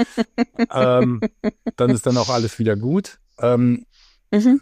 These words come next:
Speaker 1: aber das ist so, die, wir entwickeln uns noch, äh, denn das war nie die große Idee der Stadt Solingen, äh, oder von uns, da jetzt eine Entwicklungspartnerschaft auf die Beine zu stellen,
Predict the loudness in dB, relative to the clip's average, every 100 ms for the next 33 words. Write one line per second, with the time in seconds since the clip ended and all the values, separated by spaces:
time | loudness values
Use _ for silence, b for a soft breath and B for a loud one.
0 | -2 0 2 2 2 0 0 0 0 -2
1 | -2 0 2 0 0 -2 -2 -2 -4 0
2 | 2 0 -2 -12 -2 -2 0 0 0 -2
3 | 0 2 2 2 0 0 -4 _ -4 -2
4 | 0 0 0 -2 0 -2 -4 -6 -6 -2
5 | 0 0 0 -2 -2 -4 -4 -4 -6 -6
6 | -6 -2 -2 -4 -10 -2 0 0 -2 -4
7 | -2 -4 -4 -6 -6 -8 -10 -10 -18 -10
8 | -4 -2 -2 -6 -12 -10 -6 -4